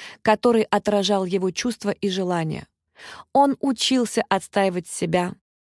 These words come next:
преодолевая страх, противостоять недоброжелателям, не сдаваться перед трудностями, проявлять инициативу и быть лидером. Музыка для Коннора стала не только средством самовыражения,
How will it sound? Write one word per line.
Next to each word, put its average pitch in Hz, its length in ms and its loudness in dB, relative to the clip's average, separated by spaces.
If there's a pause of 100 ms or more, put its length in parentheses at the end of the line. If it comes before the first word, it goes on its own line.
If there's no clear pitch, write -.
преодолевая 208 720 2
страх, 190 560 -2 (360)
противостоять 226 1040 2
недоброжелателям, 220 1300 2
не 233 260 2
сдаваться 214 800 2
перед 202 260 -2
трудностями, 190 720 -2 (360)
проявлять 220 800 2
инициативу 214 960 0
и 208 100 2
быть 175 460 -2
лидером. 160 560 -2 (520)
Музыка 247 560 2
для 202 180 2
Коннора 196 540 0
стала 202 520 2
не 214 200 2
только 269 480 0
средством 208 500 -2
самовыражения, 180 960 -2